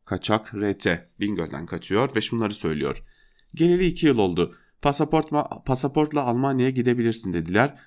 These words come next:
Üç hafta sonra pasaportum geldi. Hanover'de yaşıyorum." V A ise Muş'tan gitmiş. "Arkadaşlarım Bingöl'den duymuş, beni de listeye yazdılar. Sekiz bin euroya anlaştım. Almanya'ya geldim,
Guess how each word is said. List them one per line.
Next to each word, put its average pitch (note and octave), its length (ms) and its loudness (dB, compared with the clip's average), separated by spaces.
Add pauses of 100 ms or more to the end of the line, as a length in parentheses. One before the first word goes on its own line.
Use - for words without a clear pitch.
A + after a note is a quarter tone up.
(100)
Üç - 200 -2
hafta A2+ 280 0
sonra A#2 280 0
pasaportum F#2+ 600 0
geldi. F2+ 460 0 (200)
Hanover'de A2+ 520 0
yaşıyorum." C2 540 -6 (680)
V A2+ 280 2
A A2+ 320 0
ise - 180 -4
Muş'tan B2 400 0
gitmiş. - 560 -4 (380)
"Arkadaşlarım C#3+ 640 0
Bingöl'den G2+ 520 2
duymuş, A#2+ 320 -2
beni C#3+ 200 4
de F2+ 120 -2
listeye F#2+ 300 -2
yazdılar. G#2 520 2 (280)
Sekiz D#3+ 420 -4
bin B2+ 120 0
euroya G#2+ 300 2
anlaştım. A2 640 0 (260)
Almanya'ya C#3+ 500 2
geldim, F#2 460 2